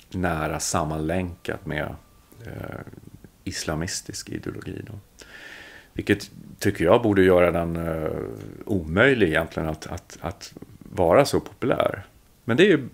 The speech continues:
på grund av att folk inte vet och förstår.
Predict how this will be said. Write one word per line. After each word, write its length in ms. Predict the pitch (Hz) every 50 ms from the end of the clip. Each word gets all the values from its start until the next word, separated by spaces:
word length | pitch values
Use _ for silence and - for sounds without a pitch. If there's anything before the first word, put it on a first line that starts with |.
| - - -
på 100 | - 156
grund 240 | 131 107 95 90 85
av 80 | 87
att 140 | 90 95 -
folk 260 | - 87 78 78 -
inte 200 | - 73 - 67
vet 500 | 71 104 - - - - - _ - - - - _ _ _ _ _ _ _ _ _ -
och 180 | - - -
förstår. 420 | - - - - - - - 107